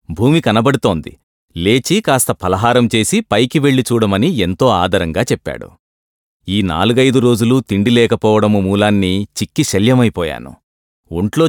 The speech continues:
చాలా నీరసంగా ఉంది. లేస్తే కాళ్ళు దడదడలాడుతున్నాయి.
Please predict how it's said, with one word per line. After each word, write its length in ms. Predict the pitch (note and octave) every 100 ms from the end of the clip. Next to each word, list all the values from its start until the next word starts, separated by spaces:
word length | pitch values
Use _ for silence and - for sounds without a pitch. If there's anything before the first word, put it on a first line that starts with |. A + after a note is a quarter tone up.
| -
చాలా 220 | G2+ A#2+
నీరసంగా 600 | A#2+ F2+ G2+ - G#2+ F#2+
ఉంది. 360 | B2 E2 C2 A#1 _ _ _ _ E2
లేస్తే 460 | G2+ A#2+ - B2
కాళ్ళు 500 | - F2+ G2 A2+ A#2
దడదడలాడుతున్నాయి. 1080 | A2+ E2+ F2+ A#2+ C3 G2+ F2 - D2 A#1+ G1+